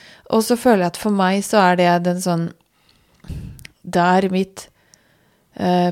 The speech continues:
private og profesjonelle, altså,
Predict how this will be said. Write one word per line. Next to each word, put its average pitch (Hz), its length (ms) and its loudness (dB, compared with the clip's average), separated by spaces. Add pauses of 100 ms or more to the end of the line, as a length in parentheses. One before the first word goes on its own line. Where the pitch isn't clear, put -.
(120)
private 165 680 -2 (1000)
og 180 180 -4
profesjonelle, 170 1500 -2
altså, 190 240 -2